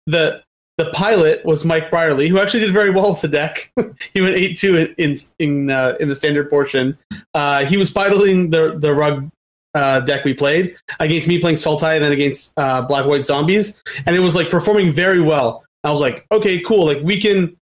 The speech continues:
it, it looks like it has a good matchup against these two decks. It gets to play, like, kind of a aggro mid-range game with, like, some tricky elements to it. Um,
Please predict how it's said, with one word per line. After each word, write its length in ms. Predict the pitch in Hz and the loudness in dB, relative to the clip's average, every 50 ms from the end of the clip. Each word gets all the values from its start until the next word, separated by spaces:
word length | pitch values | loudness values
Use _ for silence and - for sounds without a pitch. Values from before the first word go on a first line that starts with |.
| _ _ _ _ _ _ _ _ _ - | _ _ _ _ _ _ _ _ _ -4
it, 160 | 180 175 - | -2 0 0
it 80 | 185 165 | 2 2
looks 220 | 190 247 247 - | 2 2 2 0
like 100 | 254 214 | 0 0
it 60 | 202 | 2
has 140 | 208 208 185 | 2 0 0
a 40 | 185 | 0
good 140 | 165 190 165 | 0 0 0
matchup 280 | 170 170 160 190 170 | 0 0 0 -2 -2
against 220 | 160 156 160 156 147 | 0 0 0 0 -2
these 120 | 151 143 | -4 -4
two 120 | - - 147 | -4 -2 0
decks. 420 | 147 151 175 - - - - _ _ _ _ | 0 0 0 -2 -4 -8 -14 _ _ _ _
It 40 | - 143 | -6 -4
gets 180 | 170 180 - | -4 -4 -2
to 100 | - 190 | -2 -2
play, 140 | - 180 180 | 0 0 0
like, 200 | 175 175 175 175 | 2 2 0 0
kind 160 | - 170 170 | 0 0 0
of 80 | 160 156 | 2 2
a 240 | 160 156 151 - - - _ _ _ _ _ _ 156 | 2 2 0 -2 -6 -18 _ _ _ _ _ _ -4
aggro 360 | 151 151 151 151 160 160 160 | -4 -2 0 2 2 2 2
mid-range 460 | 156 151 143 151 151 151 151 147 - | 2 2 0 0 0 0 0 -2 -2
game 240 | - 151 151 151 151 | -2 -2 0 0 0
with, 140 | 147 143 151 | 0 0 0
like, 140 | 147 139 | -2 -2
some 260 | - - 143 135 131 _ _ _ _ _ _ _ - | -2 -2 -4 -4 -4 _ _ _ _ _ _ _ -6
tricky 260 | - 208 208 208 214 | -2 -2 0 0 0
elements 500 | 165 160 170 180 180 185 180 175 175 - - | 0 2 2 2 2 2 2 0 0 -2 -2
to 180 | - 190 190 | 0 2 2
it. 260 | 196 202 202 208 202 - _ _ _ _ - | 4 2 2 0 -4 -10 _ _ _ _ -6
Um, 640 | 175 160 156 156 156 151 151 147 143 143 143 143 - | -4 -2 -2 -2 -2 -2 0 0 0 -2 -2 -4 -10